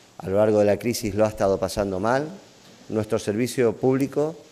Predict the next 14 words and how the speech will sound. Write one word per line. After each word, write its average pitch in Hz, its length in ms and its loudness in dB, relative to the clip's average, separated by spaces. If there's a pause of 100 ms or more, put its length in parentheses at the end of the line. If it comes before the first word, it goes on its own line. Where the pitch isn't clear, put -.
(220)
se 113 180 0
ha 113 80 6
resentido 135 840 2
debido 117 560 -2
a - 40 -12
las 87 120 -6
dificultades 110 760 2
que 107 120 -2
hemos 107 160 -4
tenido 135 440 2
durante 107 460 0
todos 127 280 0
estos 117 280 -8
años 135 320 -6